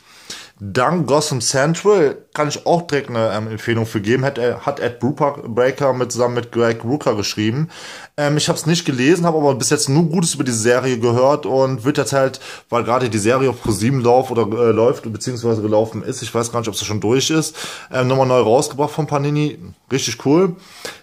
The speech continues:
Dann Flash Rebirth. Ich hab's schon in meinem, ähm, meinem Bücherregal stehen, beziehungsweise Comicregal und bringt Panini halt, halt nochmal raus, weil gerade die Flash-Serie so einschlägt und ist auf jeden Fall für jeden Blick wert, der sich, äh, interessiert, was bei Flash so abging vor den New fifty-two.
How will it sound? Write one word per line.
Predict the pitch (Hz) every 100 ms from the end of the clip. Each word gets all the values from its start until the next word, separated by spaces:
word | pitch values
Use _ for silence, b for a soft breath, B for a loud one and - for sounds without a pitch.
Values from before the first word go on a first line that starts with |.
| -
Dann | 110 131 151
Flash | 165 151 131 -
Rebirth. | 139 170 196 190
Ich | 151
hab's | 165 -
schon | 156
in | 143
meinem, | 143 135 123
ähm, | 123 123 120 117 113 B B B _
meinem | 131 123 131 123 117
Bücherregal | 156 160 127 127 117 117
stehen, | 117 - 135 151 175
beziehungsweise | 170 135 113 117
Comicregal | 113 131 127 117 117 113 123 143
und | 151 139 135 135 131 - - B B B B B _
bringt | 127 147
Panini | 143 135 139
halt, | 135 131
halt | 139
nochmal | 127 123
raus, | 107 123
weil | 127
gerade | 107 120 123
die | 107
Flash-Serie | - 135 - 107 90 98
so | 90 90
einschlägt | 90 101 - - 120 117
und | 95 117
ist | 110
auf | 117
jeden | 135
Fall | 131 131
für | 117 -
jeden | 104 123 131
Blick | 104 120 -
wert, | 113 127
der | 123
sich, | 113 110
äh, | 127 117
interessiert, | 113 113 - 135 131
was | 117
bei | 113
Flash | 110 120 117
so | -
abging | - 120 - 120 113
vor | - 131
den | 139 127
New | 143
fifty-two. | 143 123 123 113 131 175